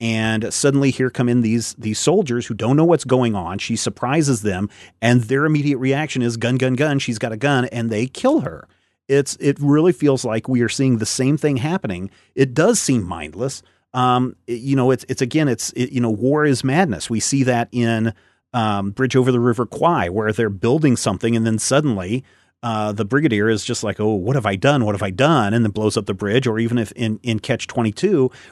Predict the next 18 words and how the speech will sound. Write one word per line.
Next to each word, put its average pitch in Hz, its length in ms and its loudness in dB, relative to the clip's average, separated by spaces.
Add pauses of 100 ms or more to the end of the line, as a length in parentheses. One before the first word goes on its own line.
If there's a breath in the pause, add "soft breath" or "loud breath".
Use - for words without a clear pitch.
where 127 120 -2
they 120 120 -2
realize 120 400 0
that 113 140 -6
there 117 180 -2
is 123 160 -6
no 123 280 2
way 113 240 2
out 98 180 -6
of, - 160 -10 (100)
out 104 160 -4
of 95 80 -8
these 95 180 -6
situations. 104 640 -2
So 113 120 2
I, 120 180 2
I, 110 180 -4 (480 loud breath)
I, 123 120 2